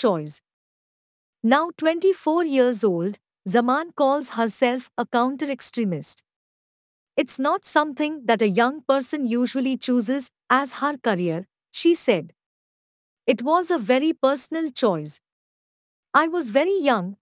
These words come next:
when I witnessed the seven seven's bombings." Zaman runs a school's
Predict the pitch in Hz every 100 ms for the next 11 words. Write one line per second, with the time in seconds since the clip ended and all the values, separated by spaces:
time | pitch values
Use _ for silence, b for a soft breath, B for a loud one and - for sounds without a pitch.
0 | _ - 262 285 311 254 294 - 349 349
1 | - - 214 208 269 269 330 320 269 247
2 | 294 294 202 208 196 170 151 151 _ _
3 | _ _ _ _ _ _ _ _ - 190
4 | 277 311 359 392 269 269 302 269 247 -
5 | 294 302 320